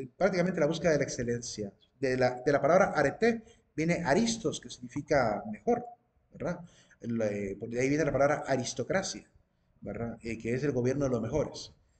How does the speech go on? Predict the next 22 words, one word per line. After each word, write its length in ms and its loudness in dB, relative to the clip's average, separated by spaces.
Los 160 -6
políticos 420 0
se 60 -2
esforzaban 420 2
por 120 -4
ser 120 0
los 80 2
mejores, 600 -2
los 360 -2
economistas, 680 0
los 140 -2
científicos, 520 -4
los 120 0
médicos, 640 0
los 120 0
artistas, 800 0
los 120 -4
escultores, 500 0
los 120 -2
pintores, 460 0
los 140 0
cantantes, 680 0